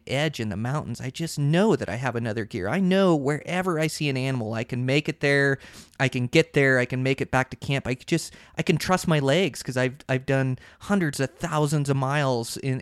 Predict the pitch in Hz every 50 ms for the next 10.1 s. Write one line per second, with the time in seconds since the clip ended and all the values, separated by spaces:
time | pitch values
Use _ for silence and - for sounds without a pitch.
0 | - - 131 127 127 120 127 131 135 151 113 - 127 120 - 123 120 120 117 117
1 | 117 - - - 135 127 135 131 127 123 117 113 - 123 120 117 120 135 131 127
2 | 127 123 123 - - - - - - - - _ 139 127 117 113 120 - - -
3 | - _ _ 151 151 160 156 151 143 151 139 131 131 139 135 131 - 131 127 135
4 | 139 143 139 139 135 131 131 131 - - 147 131 120 - - 156 156 160 165 151
5 | 143 - 135 - 143 139 139 139 131 160 151 139 139 127 - - 156 147 139 135
6 | 127 127 - - 131 131 131 120 117 117 123 143 165 - - 127 107 110 110 110
7 | - 117 135 147 151 - - - 131 170 202 196 143 170 220 190 131 127 - 123
8 | 123 117 123 117 - - 147 135 139 - 131 - 117 120 104 80 95 85 87 92
9 | 113 135 147 147 139 143 160 165 127 127 - 123 110 - - 143 139 - - -
10 | 50 -